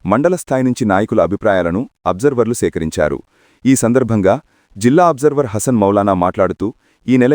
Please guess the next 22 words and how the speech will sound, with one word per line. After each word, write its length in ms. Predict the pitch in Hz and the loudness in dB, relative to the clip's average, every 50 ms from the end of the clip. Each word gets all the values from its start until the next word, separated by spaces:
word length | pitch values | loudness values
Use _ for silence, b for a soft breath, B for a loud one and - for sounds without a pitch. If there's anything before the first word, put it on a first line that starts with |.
| 135 | 0
ఇరవై 260 | 95 101 120 135 156 151 131 | 0 0 0 2 0 0 0
ఏడవ 220 | 123 117 127 127 | 0 2 2 2
తేదీ 260 | 117 - 117 113 120 120 | 2 2 0 2 2 0
నుంచి 220 | 113 110 - - 110 | 0 -2 -2 -2 0
వచ్చే 280 | 92 92 92 - - 120 | 0 0 0 0 0 0
నెల 160 | 110 110 113 | 0 0 0
నాలుగో 300 | 101 90 90 98 113 120 117 | 2 0 0 0 0 0 0
తేదీ 240 | - 107 101 104 | 0 -2 0 0
వరకు 260 | 95 92 85 - - 90 | 0 0 0 0 0 0
అభిప్రాయాలు, 600 | 80 80 80 104 - - 107 104 104 101 107 123 156 - _ _ _ _ _ - | 0 2 0 -2 -2 0 2 2 2 2 2 0 -2 -6 _ _ _ _ _ -8
దరఖాస్తులు 540 | - 80 113 131 - - 175 165 - 156 131 | -4 -2 -2 -2 -2 -4 -6 -6 -6 -6 -4
సేకరించి 520 | - - 98 - - 92 87 82 - 107 117 147 _ _ _ _ _ _ - | -2 -2 -2 0 0 -2 -2 -2 -4 -6 -6 -6 _ _ _ _ _ _ -4
రాష్ట్ర 340 | 82 107 127 143 - 180 | -2 0 0 -2 -4 -6
నాయకత్వానికి 640 | 151 117 101 113 - 127 117 - 120 113 113 - 98 | -4 -4 -4 -2 -2 -4 -2 -2 -2 -2 -2 -2 -2
అందిస్తామని 460 | 90 87 92 - - 98 92 90 87 | -2 -2 -4 -2 -2 -2 0 -2 -2
తెలిపారు. 460 | - 85 78 76 - 78 73 71 - - _ _ _ _ _ - | -2 -4 -2 -2 -2 -2 -2 -2 -4 -10 _ _ _ _ _ -8
డిసెంబర్ 420 | 78 90 110 - 147 143 147 147 143 | -4 -4 -2 0 0 0 0 0 0
పదిహేనవ 400 | - 107 98 113 143 147 143 127 | 0 -2 0 0 -2 -2 -2 0
తేదీలోపు 500 | - 113 104 110 110 104 101 95 - 113 107 | 0 0 0 2 2 2 0 0 0 -2 -2
జిల్లా 260 | 87 98 104 120 120 | -2 0 0 2 2
అధ్యక్షులను 500 | 117 107 113 110 - - 107 104 98 98 | 0 0 -4 -6 -6 -4 -4 -4 -4 -2
ప్రకటిస్తారని, 680 | - 92 90 - 92 101 95 - - 90 87 87 107 | -2 -2 -4 -4 -4 -8 -4 0 0 0 0 0 -4